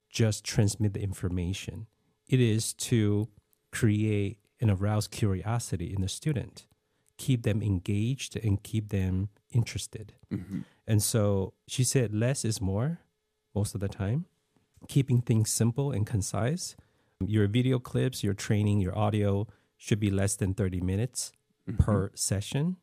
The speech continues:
Speaker 2: Mm-hmm.
Speaker 1: If you had to go longer, record a new session.
Speaker 2: Mm-hmm.
Speaker 1: So I took that to heart. And then also she said humor is really important. Keep it lighthearted,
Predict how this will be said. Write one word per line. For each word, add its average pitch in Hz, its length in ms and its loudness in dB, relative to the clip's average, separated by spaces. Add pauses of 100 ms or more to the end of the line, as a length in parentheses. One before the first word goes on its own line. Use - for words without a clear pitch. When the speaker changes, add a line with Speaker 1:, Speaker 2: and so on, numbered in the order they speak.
(140)
Speaker 2:
Mm-hmm. 87 300 -8
Speaker 1:
If 98 140 -2
you - 40 4
had 110 60 2
to 117 60 -4
go 104 180 0
longer, 104 420 0
record 101 340 -2
a 90 40 -2
new 87 160 -2
session. - 480 -12 (240)
Speaker 2:
Mm-hmm. 95 200 -6
Speaker 1:
So 98 220 -2
I 104 180 0
took 104 280 -2
that 101 160 -2
to 101 120 0
heart. 98 400 -6 (600)
And 113 160 6
then 110 120 4
also 117 380 2
she 110 200 -2
said 104 200 -2
humor 165 560 -2 (340)
is 110 240 0
really 107 300 4
important. 113 560 2 (160)
Keep 123 260 0
it 107 280 -2 (500)
lighthearted, 117 800 2